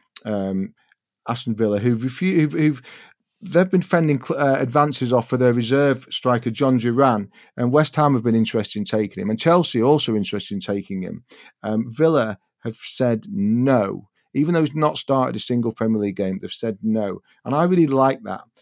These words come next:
because Duran's made fourteen Premier League appearances off the bench. It's a squad, you know, it's a squad game in the Premier League. I'm glad that, that, uh, Unai Emery has recognised that and has shut the door on those deals because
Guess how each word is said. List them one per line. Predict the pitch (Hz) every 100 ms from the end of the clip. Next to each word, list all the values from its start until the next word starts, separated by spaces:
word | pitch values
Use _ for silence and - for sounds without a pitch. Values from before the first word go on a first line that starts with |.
| _ 123
because | 123 120
Duran's | 123 131 156 127
made | 131 123
fourteen | - 156 151 143 - 139 127 107 98 _ -
Premier | 113 110
League | 101 95
appearances | 95 101 98 - 95
off | 92
the | 90
bench. | 85 87 85 - - _ _ _ -
It's | 117 123
a |
squad, | - - 135 135
you | 127
know, | 117
it's | -
a | 120
squad | - 147 139 -
game | 110 101
in | 101
the | 95
Premier | 104 98 98
League. | 95 92
I'm | 104
glad | 92 113 131 123
that, | 117 110 - _ _ _
that, | 110 107
uh, | 110 104 104
Unai | 117 104
Emery | 107 104 101
has | 95 92
recognised | 113 120 107 101 95 92 -
that | 95 - _ _ -
and | 95
has | 92
shut | - 135 113
the | 101
door | 113 107 98 90 _ _ -
on | 101
those | 98 98
deals | - 104 95 98 -
because | 98 - 104 -